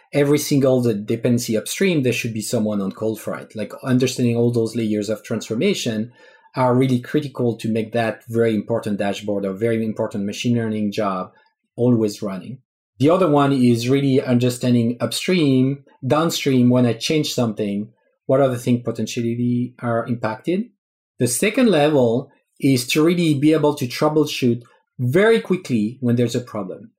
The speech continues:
If my data is late, uh, my data is wrong, being able to detect it and very quickly troubleshoot the root cause of the problem. Because the main thing you need, once you know you have a data quality issue or your data set is not being updated or it's showing up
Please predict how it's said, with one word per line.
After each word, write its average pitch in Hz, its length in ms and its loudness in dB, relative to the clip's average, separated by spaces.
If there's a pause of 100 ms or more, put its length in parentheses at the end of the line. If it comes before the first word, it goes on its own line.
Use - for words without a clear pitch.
(260)
If 127 200 -2
my 143 140 2
data 147 260 2
is 185 160 0
late, 135 420 0 (340)
uh, 127 280 4
my 117 240 2
data 143 260 2
is 151 220 0
wrong, 123 420 0
being 139 220 2
able 135 240 2
to 127 100 -6
detect 135 480 -2
it 220 240 0 (340)
and 139 160 2
very 185 280 2
quickly 190 420 -2
troubleshoot 147 640 0
the 120 140 4
root 156 240 2
cause 123 240 2
of 104 100 -4
the 95 80 -6
problem. - 460 -10 (360)
Because 147 220 0
the 151 100 2
main 208 220 4
thing 247 200 4
you 139 120 4
need, 139 400 2 (320)
once 220 340 2
you 170 80 2
know 156 140 4
you 160 160 4
have 131 140 2
a 123 40 0
data 131 280 2
quality 131 440 0
issue 127 520 0
or 127 120 4
your 120 160 4
data 135 200 0
set 120 220 -4
is 113 100 -6
not 120 240 0
being 110 200 -2
updated 113 500 0 (340)
or 131 240 2
it's 127 340 0 (400)
showing 156 320 2
up 127 220 -2